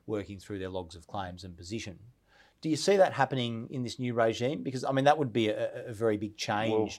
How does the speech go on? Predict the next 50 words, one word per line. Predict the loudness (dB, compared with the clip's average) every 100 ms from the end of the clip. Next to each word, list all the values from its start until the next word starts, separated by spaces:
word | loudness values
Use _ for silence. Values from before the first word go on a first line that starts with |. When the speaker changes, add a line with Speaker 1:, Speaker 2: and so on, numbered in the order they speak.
| -2 0
Speaker 1:
to |
what's | 0 -4 -4 -6
happened | -6 -4 -6
over | -6
the | -6
past | -6 -4 -6
sort | -10
of | -10
ten, | -10
twenty, | -10 -10
Speaker 2:
a-, | -8 -2
absolutely. | -4 -2 -2 -2 -2
Speaker 1:
thirty | -2
years. | 0
Speaker 2:
Uh, | 2 0 -2
Speaker 1:
Yeah. | -16 -12 -6
Speaker 2:
you |
know, | -2 -2 -2
I | -2
mean, | 0 0
the, | 0 -2 -6 _ _ _
we're | 2 4
in |
a | 4 0
c-, | -6
very | -2 0
competitive | 0 -4 -2 -2 0 -2 -2
world, | -2 -2 -6 -12 -12
Speaker 1:
Mm. | -10 -10 -6
Speaker 2:
you | -2
know, | 0
internationally | 0 0 2 2 0 -6
competitive. | -6 -10 -10 -12 -14 -20 _ _ _ _ _ _ _
Uh, | 0 0 -2 _
do | 2
you |
wanna | 4 4
have | 2 -2
to |
sit | -10 -12 -6
down | -4 -4
with | -4
all | -4
your | -4 -8
competitors | -8 -8 -8 -8 -10 -12
and | -6
work | -4 -2 0
out | 0 0 _ _ _ _
what, | 2 2 0 _ _ -12
w-, | -10